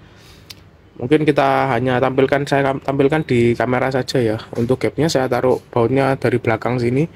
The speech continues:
lalu saya goyang-goyang gini aja ya. Nanti kan kelihatan dari kamera ya.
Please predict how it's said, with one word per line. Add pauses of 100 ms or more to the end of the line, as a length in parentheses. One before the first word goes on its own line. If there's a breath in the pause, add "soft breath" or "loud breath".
(300 loud breath)
lalu
saya
goyang-goyang
gini
aja
ya.
Nanti
kan
kelihatan
dari
kamera
ya.